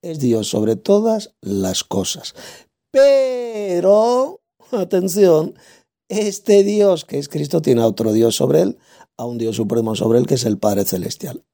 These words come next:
El Dios y Padre de nuestro Señor Jesucristo. Por eso es que Jesús le llamó mi Dios. Después de resucitar, se aparece a María Magdalena y le llama, ¿cómo le llama al Padre? Mi Dios.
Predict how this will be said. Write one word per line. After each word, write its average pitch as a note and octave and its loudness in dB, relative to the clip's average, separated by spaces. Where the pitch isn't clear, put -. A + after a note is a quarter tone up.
El G#2 -4
Dios G#3 0
y A#2 -10
Padre F#3 -2
de - -8
nuestro F3+ 0
Señor A2 0
Jesucristo. G#2 -4
Por G2+ -2
eso F#2+ -2
es F#2 -6
que G#2+ -2
Jesús G2+ -4
le C#3 2
llamó G#2 0
mi F#2+ -4
Dios. C#3 -4
Después G#2 -2
de G#2 2
resucitar, A2 2
se C3 -2
aparece G#2+ -2
a G#2 0
María G#2 0
Magdalena G#2+ 0
y - 0
le A#2+ 0
llama, A2 0
¿cómo A2+ 0
le A2+ 4
llama G#2+ 0
al G2+ -6
Padre? - -10
Mi G2 -4
Dios. G2 -2